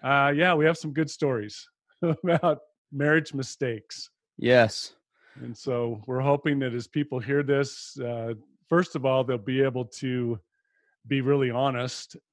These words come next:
Speaker 1: about the fact that i-, if they have any of these things that they're suffering from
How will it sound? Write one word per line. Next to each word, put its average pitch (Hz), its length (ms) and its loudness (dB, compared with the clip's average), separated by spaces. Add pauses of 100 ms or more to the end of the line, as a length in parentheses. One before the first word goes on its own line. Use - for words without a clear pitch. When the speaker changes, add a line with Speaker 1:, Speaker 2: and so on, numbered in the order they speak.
(140)
Speaker 1:
about 123 380 -6
the 120 80 -8
fact 123 380 -6
that 123 140 -8 (260)
i-, 131 40 -12 (120)
if 131 160 -10
they 123 120 -4
have 123 220 -4
any 120 200 -6
of 104 140 -12
these 117 220 -8
things 120 240 -10
that 117 120 -16
they're 113 80 -16
suffering 117 440 -8
from 113 440 -8